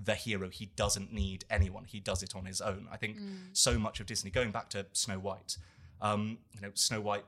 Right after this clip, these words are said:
Speaker 1: relies on the seven dwarfs. The seven dwarfs rely on each other. They learn to rely on her. She becomes something of a mother figure to her, getting as much from them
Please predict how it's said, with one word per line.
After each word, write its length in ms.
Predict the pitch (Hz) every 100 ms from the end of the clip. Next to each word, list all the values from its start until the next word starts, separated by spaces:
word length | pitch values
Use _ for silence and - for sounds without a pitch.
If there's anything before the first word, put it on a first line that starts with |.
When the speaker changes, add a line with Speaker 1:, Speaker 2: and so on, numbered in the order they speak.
| 113
Speaker 1:
relies 520 | 101 98 101 101 98
on 200 | - 101
the 60 | 98
seven 260 | - 104 95
dwarfs. 360 | 104 110 -
The 80 | -
seven 240 | - 104
dwarfs 280 | 104 110 -
rely 140 | 107 104
on 100 | 104
each 140 | -
other. 200 | 104 104
They 280 | 101 104 104 - -
learn 220 | 110 107
to 100 | 110
rely 320 | 104 104 101 -
on 140 | 95 90
her. 300 | 117 107 104
She 120 | -
becomes 440 | 101 - 101 - - - -
something 240 | - 107
of 60 | 101
a 60 | 98
mother 440 | 104 110 107 101 - -
figure 240 | - 101 101
to 160 | 113 98
her, 100 | 98
getting 220 | 113 104
as 100 | 98
much 200 | 110 -
from 160 | 104 98
them 320 | 98 95